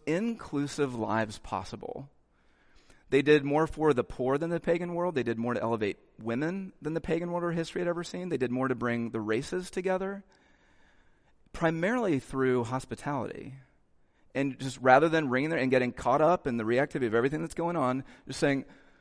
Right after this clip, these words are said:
"Okay, yes, we're not gonna pretend this isn't happening, but more importantly, look who's come into the world." And so I, I think about for us,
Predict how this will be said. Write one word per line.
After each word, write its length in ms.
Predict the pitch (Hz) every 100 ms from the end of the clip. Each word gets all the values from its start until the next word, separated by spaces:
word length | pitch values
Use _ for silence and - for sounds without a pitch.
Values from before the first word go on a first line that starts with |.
| -
"Okay, 140 | - 165
yes, 500 | 151 160 - - - _ _ -
we're 80 | 147
not 160 | 156
gonna 260 | 170 156 139
pretend 460 | 110 - 135 143 139
this 100 | 139
isn't 160 | 123
happening, 260 | 131 131 120
but 160 | 113
more 280 | 120 135 156
importantly, 380 | 156 147 131 120
look 440 | 107 113 139 170 -
who's 220 | 165 151
come 440 | - 117 113 110 113 - _ -
into 240 | 107 104
the 120 | 107
world." 420 | 101 104 92 58 - 117 - _ _ _ _ _ _ _ _ -
And 140 | 131
so 80 | -
I, 180 | 139 -
I 20 |
think 180 | 175 185
about 280 | 240 226 -
for 220 | - 123
us, 460 | 113 117 107 -